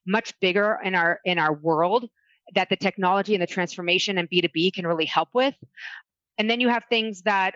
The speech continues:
are, like, things like Chat G P T, which is so exciting, right? There's talk about using Chat G P T to, like, integrate and create the content for a P D P,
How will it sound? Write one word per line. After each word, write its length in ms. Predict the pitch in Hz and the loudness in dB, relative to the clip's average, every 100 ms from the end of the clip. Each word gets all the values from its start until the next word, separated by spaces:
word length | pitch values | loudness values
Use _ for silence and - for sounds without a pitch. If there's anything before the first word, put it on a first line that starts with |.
| - | 0
are, 420 | 196 185 180 185 - - _ _ - | 2 4 2 0 -6 -20 _ _ -2
like, 160 | 196 | 0
things 200 | - 208 | 0 0
like 100 | 196 - | 0 -2
Chat 260 | 214 190 | -2 -2
G 120 | 196 | -2
P 120 | 185 180 | -4 0
T, 200 | 254 180 | 2 2
which 160 | 170 | 0
is 100 | 180 | -2
so 140 | - 170 | 0 -2
exciting, 380 | - 165 143 165 | 0 -2 -2 0
right? 300 | 175 208 - - - - | 0 0 -2 -16 -6 -2
There's 160 | 208 | -2
talk 240 | - 214 220 | 2 0 2
about 280 | 202 196 214 | 0 0 0
using 240 | 208 196 | 0 0
Chat 280 | 196 190 175 | 0 0 0
G 120 | 202 | -2
P 120 | 190 | -2
T 300 | - 208 196 | -2 0 2
to, 140 | - 196 | 0 0
like, 180 | 175 - | 0 0
integrate 440 | 202 196 190 185 | -2 2 2 0
and 100 | 185 | -4
create 340 | - 185 185 190 | -2 2 2 0
the 80 | |
content 440 | - 196 185 190 - | -2 -2 0 -2 -2
for 100 | 185 | 0
a 60 | 175 | 0
P 180 | 202 | 0
D 100 | 180 | 0
P, 340 | 175 208 160 | -2 -2 -4